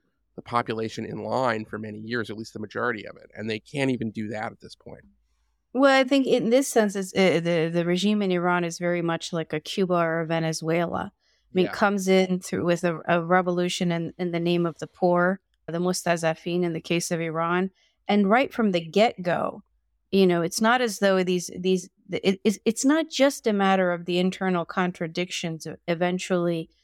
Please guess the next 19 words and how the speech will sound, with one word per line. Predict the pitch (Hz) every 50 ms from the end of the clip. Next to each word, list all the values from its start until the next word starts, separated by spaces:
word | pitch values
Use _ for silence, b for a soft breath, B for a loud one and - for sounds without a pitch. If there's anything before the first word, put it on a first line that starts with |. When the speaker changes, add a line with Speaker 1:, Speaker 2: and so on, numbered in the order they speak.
| _ _ _ _
Speaker 2:
being | 180 190 185 180 175 156
too | - - - 196 180
much. | 180 185 180 165 147 - - - 180
It's | 190 - - -
like, | 220 214 208 - - - _ _ _ _ _ _ _ _ _ _
it's | - 202 196 196 - - - _
the, | 202 202 190
the | - - 196 190
level | 190 202 233 254 269 285 254
of | 226 202 180
repression | 180 180 - _ - 226 240 247 - - 208 185 185
was | 165 170 165 -
so | - - - 196 185 185 180
high | 185 - - 220 240 247 247 247
in | 226 202 180 170 160
the | 160
beginning | 156 165 170 165 175 226 247 226 196 175 160 160 165 175 - _ _ _ _ _ _ _ _ -
that | 185 180 196 190 185 180 175 170 170 - - _ _ _ _ _ _ _ _ _ _ _ _ _ _ _ _ _
the, | 190 180 175 196 196 185 -